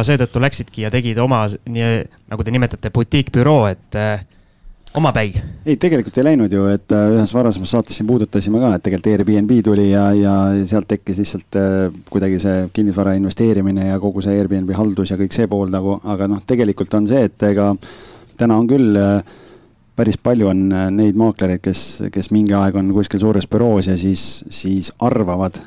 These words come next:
Speaker 2: et ma lähen teen oma büroo, et noh, seal on nagu lihtsam või parem või kuidagi, et sada protsenti nagu endale.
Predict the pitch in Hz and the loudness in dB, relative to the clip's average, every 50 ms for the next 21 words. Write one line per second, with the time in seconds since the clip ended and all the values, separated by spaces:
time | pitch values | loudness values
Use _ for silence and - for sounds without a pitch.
0 | - - 101 92 - - 104 101 101 101 101 98 101 98 104 104 110 117 117 101 | -6 -6 -6 -6 -4 -4 -2 0 0 0 2 0 0 0 2 2 2 2 2 2
1 | 87 107 110 123 131 117 101 92 92 - - 98 80 - - - 104 98 92 92 | 0 0 0 2 2 2 0 0 -2 -4 -6 -8 -8 -6 -4 -2 -2 0 0 -2
2 | 95 92 98 117 113 - - 107 95 95 92 104 117 113 101 92 90 92 90 98 | -2 0 0 0 -2 -2 -2 -4 -2 -2 0 0 0 0 0 0 -2 -2 -2 -2
3 | 98 92 92 92 - - 101 101 90 95 95 - - 104 98 - - 95 95 90 | -2 0 -2 -2 -2 -2 -2 -2 0 -2 -2 -2 -2 -2 -2 -2 -2 -4 -2 0
4 | 110 127 120 95 92 90 92 90 | 0 0 0 0 -2 -2 -4 -4